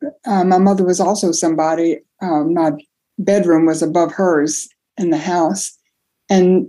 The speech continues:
didn't matter what time I went to bed at night, I could look out my window and I see the lights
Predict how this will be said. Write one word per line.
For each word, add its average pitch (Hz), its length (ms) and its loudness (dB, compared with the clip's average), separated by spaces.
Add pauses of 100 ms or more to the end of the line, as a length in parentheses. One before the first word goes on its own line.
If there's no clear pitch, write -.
(140)
didn't 202 220 4
matter 196 220 4
what 202 180 -2
time 208 220 2
I - 20 4
went 180 220 0
to 180 80 -4
bed 190 160 0
at - 80 -4
night, 190 180 0
I 170 80 0
could 180 160 -4
look 214 180 -2
out 196 200 0 (160)
my 180 100 0
window 190 280 2
and 185 60 0
I 180 60 -2
see 214 160 0
the 180 100 0
lights 190 440 0